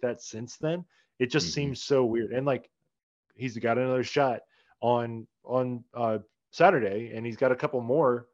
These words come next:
Speaker 1: this season as we play U C F twice still and Memphis later in the,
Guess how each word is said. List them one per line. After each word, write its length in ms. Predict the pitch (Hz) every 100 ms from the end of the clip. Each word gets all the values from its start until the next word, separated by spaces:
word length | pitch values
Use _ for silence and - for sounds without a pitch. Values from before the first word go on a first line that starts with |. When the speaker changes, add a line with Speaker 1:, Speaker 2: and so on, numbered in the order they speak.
| _
Speaker 1:
this 180 | 127 127
season 380 | - 147 135 120
as 140 | 113 117
we 60 |
play 220 | 117 123
U 160 | 113 123
C 220 | - 123
F 120 | 123
twice 320 | 123 123 120 -
still 280 | - 123
and 160 | 110 104
Memphis 380 | 110 127 117 -
later 240 | 113 110
in 100 | 107
the, 320 | 95 - 123